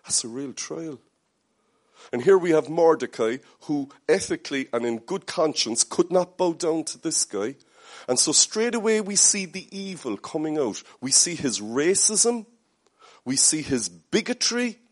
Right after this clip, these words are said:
we see his ignorance, and we see the evil intention of his heart. Because not only was he furious at Mordecai, he hated everyone who shared the same ethnicity as him.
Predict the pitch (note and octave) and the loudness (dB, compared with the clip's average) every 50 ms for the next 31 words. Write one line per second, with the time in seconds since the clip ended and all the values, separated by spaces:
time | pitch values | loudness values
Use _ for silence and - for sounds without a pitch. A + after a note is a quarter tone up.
0 | _ _ - - - C3 D3+ C#3 - - - F#3 F3 - E3 - C4+ - - - | _ _ -20 -12 -8 -4 0 2 2 2 2 0 0 2 2 2 2 2 0 -4
1 | - A#3+ B3+ F#3+ D#3+ E3+ D#3 D3+ D3+ E3+ G3 - - - - - - - - _ | -2 -2 -2 -2 -2 -2 0 2 2 2 2 2 2 2 2 2 0 -2 -8 _
2 | _ _ _ _ _ _ _ - D#3 D#3 D#3 D#3 D#3+ C#3+ - - - - F3 F3 | _ _ _ _ _ _ _ 2 4 4 2 0 -2 2 2 2 2 2 0 -4
3 | E3+ D#3+ - _ _ _ - C3+ D3 - _ - G3 G3+ G#3 G3+ E3+ F#3+ G3 G3 | -8 -8 -12 _ _ _ -14 -14 -14 -14 _ -10 -8 -6 -6 0 2 4 4 4
4 | - - D#3+ D#3 - - - - F#3 F3+ F3+ - - - F3 E3+ - - - D3 | 2 0 0 0 0 -2 -2 -2 0 0 0 0 0 0 -2 -4 -6 -4 0 0
5 | D#3+ D#3 C#3+ - - - D3+ C#3+ - - - - C3 A2+ G#2 - _ _ - - | 2 2 0 -2 -6 -6 -6 -4 -4 -6 -6 -4 -4 -4 -4 -4 _ _ -12 -10
6 | - - _ _ - - - - _ - B2+ - - C#3 A#2+ A#2 B2+ D#3 F#3 G3 | -10 -12 _ _ -20 -20 -20 -18 _ -8 -8 -6 -4 -4 -4 0 2 4 4 6
7 | G3+ G3+ G3+ G3 F#3 F#3 F3 E3 E3 - - D#3+ C#3+ - - - E3 E3+ D#3+ C#3+ | 6 6 4 4 2 -2 -2 0 0 0 0 -2 -6 -10 -6 -2 -2 0 0 0
8 | C3 A#2+ - - A#2+ - B2 B2+ D3 D3 C#3+ C3 G#2+ F#2 - - G#2+ G2 G2+ A2+ | -2 -2 -2 -2 -4 -4 -4 -2 0 0 0 0 -2 -6 -8 -4 -4 -2 -2 -4
9 | A2+ _ _ _ _ _ _ _ _ _ - - - B2 B2+ C3 A#2 - - - | -6 _ _ _ _ _ _ _ _ _ -18 -14 -10 -10 -10 -10 -10 -12 -14 -14
10 | - - - D#3 D3+ D3+ C#3 - - D#3 D3 B2+ B2 - - - C3+ C3 A2+ A#2 | -12 -8 -6 -4 -4 -4 -4 -6 -6 -8 -8 -10 -12 -10 -6 -4 -4 -4 -4 -6
11 | C3 B2 A#2 B2 B2 A#2+ B2 B2 _ _ _ _ - - A2+ G#2+ - - - - | -8 -6 -4 -2 -2 -2 -4 -8 _ _ _ _ -10 -8 -8 -4 -2 -2 -2 -2
12 | - B2+ A#2 A2+ A2 G#2 - A2 - - - A2+ A2 G#2+ G#2 - _ - G#2 G2+ | -2 -2 -2 -2 -4 -4 -6 -6 -6 -4 -2 -2 -2 -2 -2 -4 _ -10 -10 -10
13 | - - - - G2+ G#2+ A2+ - - - G#2+ - A2 G#2+ G2 - _ _ _ _ | -12 -14 -14 -10 -8 -8 -6 -6 -6 -8 -8 -10 -10 -12 -12 -14 _ _ _ _
14 | _ F2+ F2 E2+ - - - D#2 D#2 D#2 | _ -8 -8 -6 -6 -8 -10 -10 -14 -16